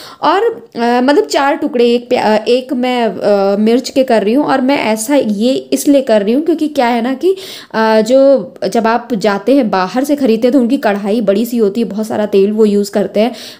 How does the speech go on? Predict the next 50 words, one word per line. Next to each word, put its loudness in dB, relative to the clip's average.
but -2
मैं 2
तो 0
बहुत -6
कम 0
तेल 2
में -2
तलूँगी, 2
तो 2
इसीलिए 0
मैं 0
बीच -4
से -2
काट -2
ले 2
रही -2
हूँ -2
ताकि -2
अच्छे 0
से 0
तल 2
जाए। 2
और 0
बस 0
अब -2
chopping -2
जो 2
है 0
मेरी 0
हो 2
गई 2
है, 2
Kitchen -2
को -4
मैं -2
clean 0
कर 2
देती 0
हूँ 0
because -2
काफ़ी -4
सारे 0
बीज -4
जो 0
है -2
ना -2
वो -4
फैल -2
गए 0
हैं, -2